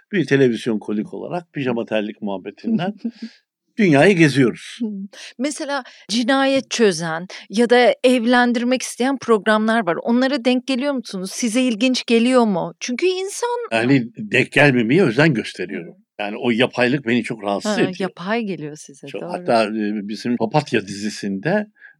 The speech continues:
Speaker 1: öyle bir olayı eleştirerek başladık. Dizinin tutmasına bile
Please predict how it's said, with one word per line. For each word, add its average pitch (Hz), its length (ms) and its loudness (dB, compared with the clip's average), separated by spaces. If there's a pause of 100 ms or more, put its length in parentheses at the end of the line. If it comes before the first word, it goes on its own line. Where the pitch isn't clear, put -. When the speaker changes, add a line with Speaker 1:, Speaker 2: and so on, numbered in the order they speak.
Speaker 1:
öyle 127 320 4
bir 123 440 0
olayı 131 440 2
eleştirerek 123 680 2
başladık. - 600 -10 (360)
Dizinin 131 360 2
tutmasına 139 600 2
bile 147 320 4